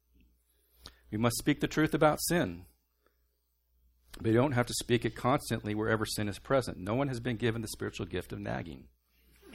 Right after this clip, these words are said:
We shouldn't nag our non-Christian friends when they swear. We shouldn't nag every time they tell us about a movie they went to last night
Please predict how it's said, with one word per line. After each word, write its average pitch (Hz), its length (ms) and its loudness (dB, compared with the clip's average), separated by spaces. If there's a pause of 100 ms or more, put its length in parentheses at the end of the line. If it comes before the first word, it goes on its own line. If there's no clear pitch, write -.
(960)
We 101 60 -8
shouldn't 131 400 0
nag 120 500 6
our 113 120 0
non-Christian 120 580 4
friends 104 480 2
when 110 120 0
they 123 100 4
swear. 123 420 0
We 92 100 -2
shouldn't 127 440 -2
nag 110 340 2
every 117 160 2
time 117 220 0
they 104 80 0
tell - 200 -2
us 113 120 0
about 104 160 2
a 90 40 -2
movie 113 360 2
they 98 100 6
went 95 220 -4
to 101 120 -4
last 92 300 -4
night 92 280 -4